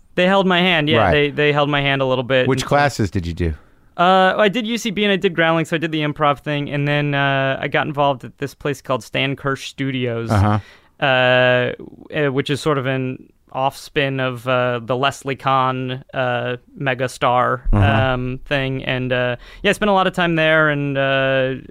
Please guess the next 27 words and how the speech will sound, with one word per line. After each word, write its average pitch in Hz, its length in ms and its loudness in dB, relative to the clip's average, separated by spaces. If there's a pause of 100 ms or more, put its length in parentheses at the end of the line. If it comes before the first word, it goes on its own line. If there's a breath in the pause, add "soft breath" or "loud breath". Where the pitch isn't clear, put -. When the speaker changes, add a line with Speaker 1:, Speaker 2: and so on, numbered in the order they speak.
Speaker 1:
I 135 100 0
actually 135 280 -2
taught 139 380 0 (100)
and 135 380 -6
coached - 380 -4
there 147 200 2
for 143 140 -6
a 139 60 -2
little 139 140 -2
while 139 200 4
after 135 260 0
I 135 80 0
sort 131 200 -6
of, 131 60 -2
like, 135 140 -4
learned 131 240 -4
the 127 140 -6
thing 135 260 -6
a 135 60 -6
little 131 200 -6
bit. 131 200 0
Speaker 2:
How 180 100 4
old 233 200 4
are 120 40 4
you? 85 220 0 (640 soft breath)
Speaker 1:
Super 143 380 -6
old. 135 280 -2